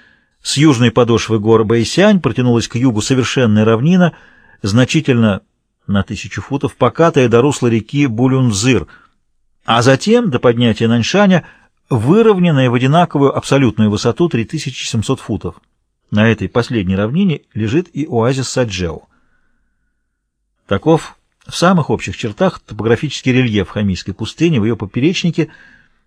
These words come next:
занимающем с небольшим триста вёрст от южной подошвы Тяньшаня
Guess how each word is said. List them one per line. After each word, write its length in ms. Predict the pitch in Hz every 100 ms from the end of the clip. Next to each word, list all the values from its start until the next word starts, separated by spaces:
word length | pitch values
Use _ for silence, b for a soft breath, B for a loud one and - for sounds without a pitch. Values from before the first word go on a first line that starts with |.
| _
занимающем 680 | - 107 123 143 151 - 135
с 160 | - 135
небольшим 560 | 127 127 127 - 165
триста 420 | 143 143 131 -
вёрст 380 | 120 143 135 -
от 180 | 120 -
южной 280 | 127 107 113
подошвы 400 | 117 113 - 110
Тяньшаня 580 | 117 110 - 175 135